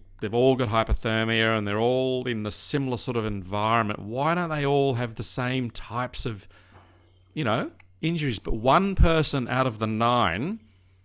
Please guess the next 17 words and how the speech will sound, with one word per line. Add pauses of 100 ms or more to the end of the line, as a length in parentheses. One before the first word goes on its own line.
(380)
had
the
most (920)
extraordinary
grey (100)
fluid (640)
oozing (340)
out
of
their
mouth. (1900)
That
would
not
have
been
a